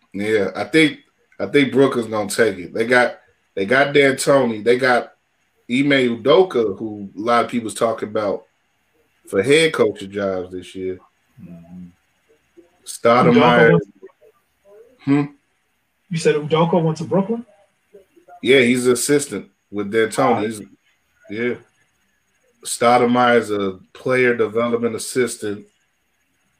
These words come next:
Speaker 1: whatever that is. Jacque Vaughn. They got Tiago Splitter as an assistant coach.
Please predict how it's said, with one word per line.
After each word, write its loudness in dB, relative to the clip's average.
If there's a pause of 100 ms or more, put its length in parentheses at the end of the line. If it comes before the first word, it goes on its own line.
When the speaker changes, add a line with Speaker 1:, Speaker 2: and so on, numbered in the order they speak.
(640)
Speaker 1:
whatever 0
that 0
is. -8 (760)
Jacque 2
Vaughn. -2 (1600)
They -4
got 2
Tiago 2
Splitter 0
as -4
an -8
assistant -8
coach. -10